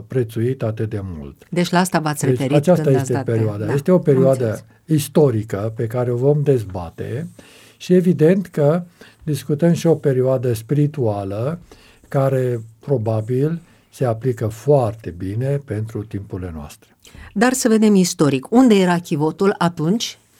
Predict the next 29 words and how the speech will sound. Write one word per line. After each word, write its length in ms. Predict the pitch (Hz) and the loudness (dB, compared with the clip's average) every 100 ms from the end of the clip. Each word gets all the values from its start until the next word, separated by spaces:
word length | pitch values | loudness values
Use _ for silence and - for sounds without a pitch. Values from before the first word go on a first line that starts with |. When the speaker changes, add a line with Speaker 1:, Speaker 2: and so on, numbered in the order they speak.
| _ _ _ - | _ _ _ -2
Speaker 1:
Noi 340 | 151 196 196 | 4 6 8
am 220 | 170 156 | 6 4
vorbit, 440 | 143 143 127 151 151 | 4 4 2 0 2
uh, 120 | 131 | 2
destul 360 | 123 117 - 143 | 2 0 2 2
de 180 | 123 113 | 4 0
clar 500 | 110 107 104 123 151 | 0 -2 2 2 2
despre 440 | 139 127 - 123 | 2 0 0 -4
chivotul 560 | 117 156 151 139 135 127 | -2 -2 0 0 0 -4
cât 180 | 127 113 | -4 -2
a 100 | 110 | -2
fost 300 | 110 117 113 | -2 -4 -2
în 80 | 110 | -6
pustiu. 580 | - 95 - - 82 - | -6 -12 -10 -12 -8 0
Speaker 2:
Ați 120 | - | 4
Speaker 1:
Un 40 | 165 - | 6 4
Speaker 2:
spus 60 | - | 4
că 100 | 226 | 4
era 160 | 214 | 4
Speaker 1:
deschiză-, 300 | 240 240 226 | 4 4 2
Speaker 2:
în 60 | 226 | 2
Ierihon. 480 | 214 208 180 143 147 | 2 2 0 -2 -2
Speaker 1:
un, 140 | 143 147 | 0 4
un 140 | 165 | 4
deschizător 760 | 156 147 - 143 139 - 147 127 | 6 4 4 4 4 4 2 4
de 120 | 131 | 0
drumuri 500 | 107 98 80 71 107 | -2 -6 -8 -8 -6
în 80 | 120 | -6
pustiu. 520 | 113 107 - 82 | -4 -8 -8 -12